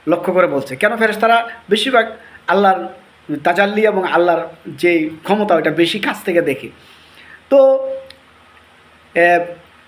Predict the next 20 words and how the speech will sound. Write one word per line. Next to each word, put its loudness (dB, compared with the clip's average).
ফেরেশতারাও 0
জানতো 0
না -2
আল্লাহ 2
যে 0
মানব 0
সৃষ্টি -4
করবে, 0
ভূমণ্ডল 2
সৃষ্টি -12
করবে 0
এবং 2
জমিন 2
আসমান -2
সৃষ্টি -10
করবেন, -6
ফেরেশতারা -4
জানতো 0
না 0
কিন্তু। -10